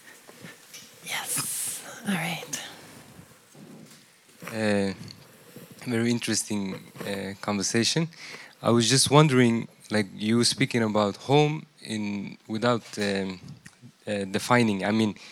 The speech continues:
Speaker 2: we speak about home as comfort, home as, um, exclusion, inclusion, and, uh, language, and, uh,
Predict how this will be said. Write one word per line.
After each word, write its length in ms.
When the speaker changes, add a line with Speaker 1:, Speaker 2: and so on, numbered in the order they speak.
Speaker 2:
we 120
speak 320
about 360
home 380
as 260
comfort, 540
home 380
as, 320
um, 520
exclusion, 720
inclusion, 680
and, 440
uh, 180
language, 800
and, 400
uh, 160